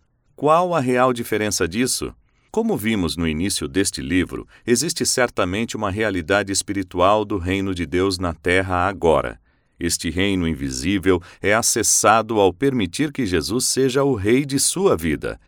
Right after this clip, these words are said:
Você deve permitir que ele reine sobre você.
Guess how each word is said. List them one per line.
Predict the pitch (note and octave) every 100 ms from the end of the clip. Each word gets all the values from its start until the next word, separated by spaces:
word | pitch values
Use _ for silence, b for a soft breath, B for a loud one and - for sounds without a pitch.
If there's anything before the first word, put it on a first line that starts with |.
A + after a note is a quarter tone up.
| _ _
Você | - G3 F3+
deve | D3 C#3+ B2+
permitir | C#3+ C#3 C3 - D3+
que | C#3+
ele | C3 C3+ D3+
reine | E2+ G2+ C#3+ D#3+ B2
sobre | - G2+ E2
você. | D#2 D#2+ - B1+ G#1